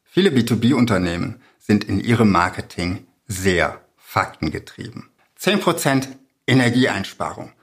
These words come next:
fünfzehn Prozent mehr Umsatz, drei neue Vorschriften, die sie mit ihrem Unternehmen im nächsten Jahr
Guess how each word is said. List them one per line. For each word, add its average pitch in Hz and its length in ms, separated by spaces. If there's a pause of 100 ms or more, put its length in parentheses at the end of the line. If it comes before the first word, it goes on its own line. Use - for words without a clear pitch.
(160)
fünfzehn 196 520
Prozent 117 540 (340)
mehr 120 360
Umsatz, 117 500 (380)
drei 160 440 (200)
neue 139 340
Vorschriften, 127 960 (140)
die 127 80
sie 143 180
mit 190 160
ihrem 156 300
Unternehmen 123 720 (160)
im 135 140
nächsten 131 460
Jahr 95 420